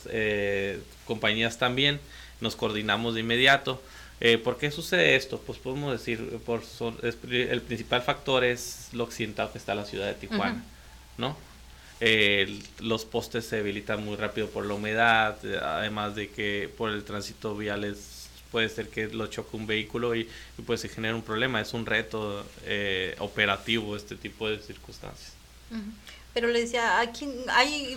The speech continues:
Speaker 2: forma de controlar o quién se entiende con estas cableras que,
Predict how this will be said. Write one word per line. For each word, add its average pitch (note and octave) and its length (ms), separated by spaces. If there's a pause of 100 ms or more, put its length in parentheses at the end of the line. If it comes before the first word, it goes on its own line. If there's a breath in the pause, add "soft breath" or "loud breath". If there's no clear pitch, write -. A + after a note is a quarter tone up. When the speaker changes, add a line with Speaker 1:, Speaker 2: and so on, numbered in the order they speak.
(140)
Speaker 2:
forma C#4 300
de C#4+ 100
controlar A3 600
o A#3+ 100
quién A#3+ 240
se B3+ 80
entiende B3 340
con A#3 140
estas G#3+ 340
cableras F#3 600
que, E3 220